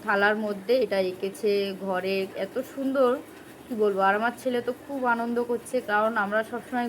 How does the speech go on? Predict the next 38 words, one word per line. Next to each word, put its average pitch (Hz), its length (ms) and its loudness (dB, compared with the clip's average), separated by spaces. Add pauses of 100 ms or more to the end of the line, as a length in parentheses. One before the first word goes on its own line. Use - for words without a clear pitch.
ঘরের 220 220 2
মধ্যে 226 260 -2
থাকি। 220 380 -4
আহ, 196 1160 -2
আর 190 140 2
এই 202 60 2 (100)
দেখো 196 180 -2 (100)
এটা 208 120 0
হচ্ছে 214 260 -2
আমার 208 260 -2
দিদি, 220 220 -2 (460)
দিদি 214 280 0
রান্না 196 240 4
করছে, - 400 -10 (1400)
রান্না 233 240 6
হয়ে 277 280 4
গেছে, 233 200 0 (160)
লাস্টে 208 380 0
পটল 233 280 2 (100)
ভাজিটা 208 320 0
করছে, 196 420 -6 (600)
গরম 208 320 4
গরম 214 180 2 (100)
খাবো 220 220 0
তাই। 196 220 0 (180)
আর 196 160 4
এটা 202 180 -2
হচ্ছে 202 220 -6
আমার 190 240 -2
দিদির 190 300 -8
ছেলে 233 240 0
ওখানে। 220 340 -2 (920)
আর 185 160 0
এই 185 180 -2
দেখো 180 260 -10 (180)
এগুলো 226 180 -2 (160)
সব 240 160 4
আমার 220 260 6